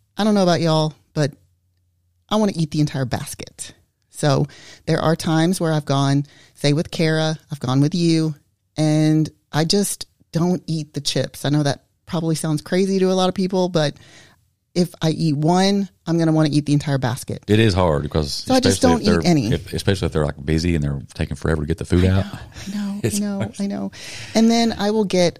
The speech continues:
Speaker 1: a smaller dish. So I've never been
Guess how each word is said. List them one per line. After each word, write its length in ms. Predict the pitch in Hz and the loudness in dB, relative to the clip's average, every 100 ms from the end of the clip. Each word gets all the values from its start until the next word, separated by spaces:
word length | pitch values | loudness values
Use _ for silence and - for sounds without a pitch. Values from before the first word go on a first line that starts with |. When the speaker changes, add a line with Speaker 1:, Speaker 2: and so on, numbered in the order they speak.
| - | -6
Speaker 1:
a 80 | 180 | -6
smaller 920 | - - 175 165 170 175 175 170 - - 143 - | -4 -4 0 0 2 2 0 -2 -6 -14 -12 -2
dish. 320 | 156 170 202 | 2 2 2
So 440 | - - 165 160 175 | 0 -2 0 0 0
I've 180 | 190 170 - | -2 -2 -2
never 280 | 156 160 165 | 2 2 2
been 360 | 151 147 151 | 2 4 2